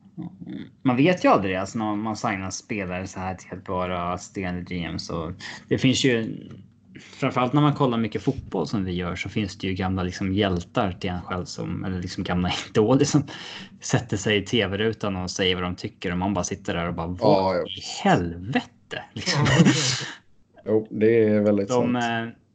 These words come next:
Speaker 1: vissa har ju varit på så hög nivå, alltså, typ så här Steven Gerrard och såna här spelare, att de,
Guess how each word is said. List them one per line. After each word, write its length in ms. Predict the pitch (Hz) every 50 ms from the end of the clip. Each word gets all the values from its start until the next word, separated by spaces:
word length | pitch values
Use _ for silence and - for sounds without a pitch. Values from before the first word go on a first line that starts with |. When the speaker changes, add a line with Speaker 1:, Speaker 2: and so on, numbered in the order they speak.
| _ _ _ _ -
Speaker 1:
vissa 280 | 139 139 139 - 170
har 60 | 135 143
ju 80 | 156
varit 260 | 147 143 131 - -
på 80 | - 139
så 120 | - -
hög 320 | 135 135 139 135 131 123 117
nivå, 460 | 117 110 107 127 170 196 151 104 95 98 101 104 73 67 - _ _ _ _ _ - - - - - - _ _ _ _ _ _ _ -
alltså, 160 | 127 113 110 -
typ 200 | - 127 113 - _ - - - _ _ _ _ _ _ _ _ _ _ _ _ _ _ _ _ - - - _ _ _ _ _
så 140 | _ - 143
här 60 | 113
Steven 400 | 104 - - 113 101 98 95 95
Gerrard 400 | 92 95 95 95 92 90 90 87
och 80 | 85 82
såna 140 | - 98 92
här 60 | 90
spelare, 400 | - - - 101 90 87 87 87
att 160 | 87 85 _
de, 220 | - 90 87 87